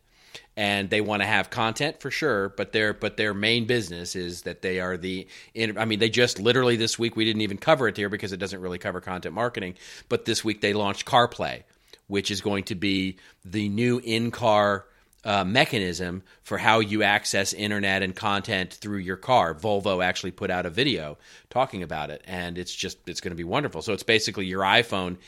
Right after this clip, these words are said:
in your car, not tethered to your car, that, like, it's embedded into your car. And so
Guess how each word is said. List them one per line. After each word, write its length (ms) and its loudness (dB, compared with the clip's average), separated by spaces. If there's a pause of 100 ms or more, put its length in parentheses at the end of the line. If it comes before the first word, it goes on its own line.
(200)
in 200 4
your 160 0
car, 460 4 (320)
not 320 8 (200)
tethered 340 6
to 60 -4
your 120 -6
car, 380 0 (240)
that, 240 0
like, 200 2
it's 200 -4 (260)
embedded 480 4
into 180 0
your 160 -8
car. 320 -10 (440)
And 160 -8
so 380 0